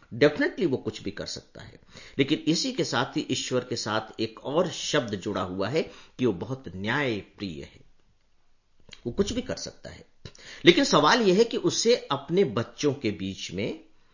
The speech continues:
एक न्यायपूर्ण व्यवस्था भी बनाकर रखनी है, यानी कि अगर वो सबको बराबर बराबर देने लगेगा,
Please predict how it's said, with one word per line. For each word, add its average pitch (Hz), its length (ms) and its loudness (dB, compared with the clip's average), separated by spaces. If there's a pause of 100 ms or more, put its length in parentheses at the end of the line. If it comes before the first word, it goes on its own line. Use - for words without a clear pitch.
(880)
एक 135 180 2
न्यायपूर्ण 185 1120 6 (120)
व्यवस्था 131 760 2
भी 202 160 -2
बनाकर 170 480 -2
रखनी 156 360 -6
है, 139 240 -14 (540)
यानी 180 220 12
कि - 140 0
अगर 170 360 10
वो 208 160 8
सबको 185 460 2
बराबर 131 560 6
बराबर 127 500 4
देने 127 400 4
लगेगा, 101 760 0